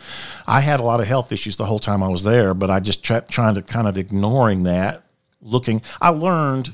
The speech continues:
in my prayer, you know, in Philippians chapter four, it's talked about prayer and petition with thanksgiving.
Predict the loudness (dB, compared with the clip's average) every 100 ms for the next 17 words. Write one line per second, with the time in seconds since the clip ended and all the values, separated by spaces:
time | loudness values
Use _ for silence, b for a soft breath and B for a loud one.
0 | -4 0 2 2 0 0 2 4 0 -2
1 | 2 4 4 2 0 0 0 0 0 -2
2 | -4 0 2 2 0 -2 -4 -4 -6 -6
3 | -2 0 2 0 -2 0 2 2 2 0
4 | b b b _ 0 4 4 2 -8 0
5 | 0 2 0 0 2 4 2 0 -6